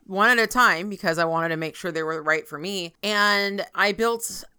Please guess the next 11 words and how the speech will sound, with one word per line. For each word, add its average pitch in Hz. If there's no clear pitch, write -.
two 302
or 208
three 196
of 254
them, 311
and 226
they, 233
they 220
were 254
all 220
so 208